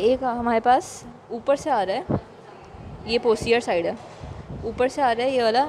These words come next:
extensor pollicis longus का tendon, नीचे से दो tendon आ रहे हैं, abductor pollicis longus, ये तो base of metacarpal पे ख़त्म हो गया, और extensor pollicis brevis ये ऊपर तक जाता है, base of proximal metaca-,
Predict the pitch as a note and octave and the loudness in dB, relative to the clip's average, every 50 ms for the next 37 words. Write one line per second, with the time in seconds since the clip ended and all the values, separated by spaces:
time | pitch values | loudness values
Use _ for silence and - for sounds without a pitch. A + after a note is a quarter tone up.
0 | C#4 - - - G#3+ - - - - A3+ G#3+ G#3+ G#3+ - - C4 C#4 D#4+ F#4+ - | -2 -4 -6 -6 -6 -8 -8 -4 -2 -2 -2 -2 -2 -2 0 2 2 2 0 -4
1 | - - - B3 G#3 F#3+ G3+ G3+ - - B3+ C4 C4+ C4 - A3 G3 F3 E3+ F3+ | -10 -10 -2 2 2 2 2 0 -4 -4 -4 -4 -4 -2 -2 0 0 0 0 -2
2 | F#3 B3 - - C4 B3 B3+ B3+ B3 C4 C#4+ E4 G4+ - - - - - - - | -4 -4 -2 -2 -2 -2 -2 -4 -4 -4 -6 -6 -8 -12 -16 -18 -18 -16 -16 -16
3 | - - - - - - - A3 A3 A3 A3 A3 - B3+ C4 C4 - D4 C#4+ C4 | -18 -18 -18 -18 -18 -12 -8 -6 -4 -4 -4 -4 -2 -4 -4 0 2 2 2 4
4 | A3+ A3 A3 A3+ G#3+ - - - A#3+ A#3 A#3 A#3+ B3 B3 A#3 A3+ A3+ B3 C#4 E4 | 4 4 4 4 2 0 -4 -6 -6 -2 0 0 2 2 0 0 -2 -4 -6 -8
5 | - - - - - - - - - - - G3+ G3+ F#3+ G#3 G#3 G#3 - B3+ B3 | -10 -16 -20 -20 -20 -20 -20 -20 -14 -4 -2 -2 0 0 -2 -2 -2 -2 -2 -2
6 | B3 - A#3 A3 A3 A3 - - - B3+ C#4 - - - - - - A3+ A#3+ A#3 | 0 0 0 2 2 2 2 2 2 2 2 0 -4 -10 -14 -14 -8 -4 -2 -2
7 | A3+ A3+ A3+ B3+ E4+ - - - - A#3 A3+ A#3+ A#3+ G#3+ G3 G3+ - A#3+ A#3 A3+ | 0 0 0 -2 -2 -4 -6 -10 -8 -4 -2 -2 0 2 0 0 0 -2 -4 -6
8 | G3+ F#3+ A3 G#3+ F#3+ F3 F3 F#3+ G3 - A#3+ A#3 G#3+ - A#3+ A#3+ A#3+ A#3 A#3+ C4+ | -6 -4 0 0 0 2 2 0 -2 -2 -2 -2 -2 -2 -2 -2 -4 -4 -4 -6
9 | - - - - - - - - - G#3 G#3 G#3+ A#3+ C4+ C#4 - - - - - | -6 -8 -12 -18 -18 -18 -18 -8 -2 0 2 4 4 2 0 -4 -8 -14 -10 -8
10 | - G#3 - - - A3+ G#3+ - - - B3 C#4 D4+ D4 - - A3 G3 F#3 F#3+ | -8 -8 -8 -6 -6 -6 -6 -4 -2 0 0 0 0 -2 -4 -2 2 2 2 2
11 | F#3+ G3+ - B3 C4+ B3+ - G3 F3+ F#3 F3+ E3+ E3+ D#3 E3 - - - G3 G3 | 0 -2 -2 -4 -4 -6 -6 -6 -2 -2 0 2 2 0 0 -2 -8 -8 -2 0
12 | G3+ G3 F#3+ - F#3 F#3 F#3+ F#3 G3 E3+ E3 - G3+ A#3+ C#4+ A#3 G3 G3 F#3+ F#3+ | 0 0 0 -2 -2 -2 -2 -2 -2 -2 -2 -2 -2 -4 -2 -2 -2 -2 -2 0
13 | A3+ A#3 A#3 - - - - G#3+ G3 F#3+ - G#3+ G3+ G#3 A3 A3 A3 - - - | -2 -4 -4 -6 -10 -4 -2 0 0 0 -2 -4 -2 0 0 0 0 -2 -6 -10
14 | G#3+ G3 F#3 G#3 G3+ F#3+ - | -8 -6 -4 -2 -2 -2 -2